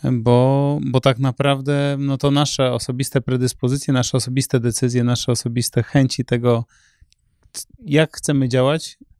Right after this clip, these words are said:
przekładają się na cały ten ekosystem <laughs> rodzinny, ekosystem firmowy i na, na to wszystko, co się, co następuje później. Czyli uważam, że nie zmieniając siebie,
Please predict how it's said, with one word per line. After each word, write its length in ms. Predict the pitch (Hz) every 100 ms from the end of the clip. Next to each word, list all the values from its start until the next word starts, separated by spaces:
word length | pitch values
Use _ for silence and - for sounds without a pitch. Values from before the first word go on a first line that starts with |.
| _
przekładają 480 | - 147 143 160 151
się 140 | 147
na 140 | 147
cały 280 | 131 165 160
ten 220 | 151 147 -
ekosystem 680 | 139 - 139 - 156 - 143 - - -
<laughs> 200 | - -
rodzinny, 640 | 139 147 113 139 147 170
ekosystem 580 | 170 - 139 143 - 139
firmowy 760 | - 135 127 123 123 143 151 143
i 60 |
na, 380 | 143 139 139 143
na 160 | 143 135
to 120 | 117
wszystko, 640 | - 123 - - 120 120 - _ _ -
co 140 | 131
się, 220 | - 135
co 160 | 127 131
następuje 560 | 123 - 127 131 127
później. 300 | 127 135 110
Czyli 300 | 104 120 110 - - _ _
uważam, 240 | 135 131
że 120 | 123
nie 180 | 131 143
zmieniając 680 | 131 139 135 147 156 131 -
siebie, 540 | - 135 117 123 165